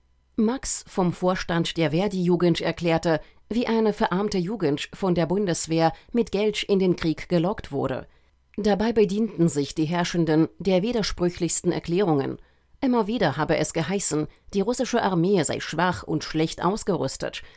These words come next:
Und gleichzeitig werde behauptet, sie könne ganz Europa erobern.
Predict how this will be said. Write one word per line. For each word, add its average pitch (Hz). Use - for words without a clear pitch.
Und 247
gleichzeitig 196
werde 147
behauptet, 180
sie 208
könne 254
ganz 208
Europa 190
erobern. 123